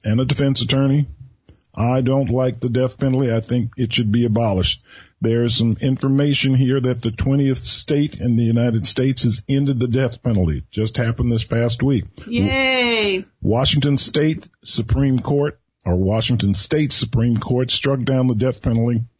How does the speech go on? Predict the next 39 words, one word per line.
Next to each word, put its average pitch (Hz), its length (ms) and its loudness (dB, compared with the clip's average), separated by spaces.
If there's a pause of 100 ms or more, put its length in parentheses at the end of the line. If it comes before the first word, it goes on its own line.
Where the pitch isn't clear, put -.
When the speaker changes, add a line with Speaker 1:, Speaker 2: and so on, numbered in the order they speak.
(280)
Speaker 1:
last 107 400 0
Thursday, 120 420 0
ruling 123 640 0 (480)
it 92 120 -2
had 95 180 0
been 113 180 2
used 123 460 2
in 101 80 2
an 101 180 2
arbitrary 120 800 0
and 101 240 2
racially 123 540 -2
discriminating 123 1000 2
manner. 123 320 2 (1120)
Washington 110 500 0
has 101 160 2
had 107 180 0
a 107 40 -2
moratorium 107 680 0
on 101 100 2
execution 113 680 0
since 107 240 0
two 107 140 -2
thousand 98 320 0
fourteen, 110 580 0 (480)
but 107 140 -6
the 95 80 0
ruling 127 420 2
makes 123 320 -2
it - 180 -4
the 78 100 -8
twentieth 123 440 0
state 113 320 -2
to 107 80 0
do 117 280 2
away 117 300 2
with 104 220 0
capital 101 520 0
punishment. - 600 -4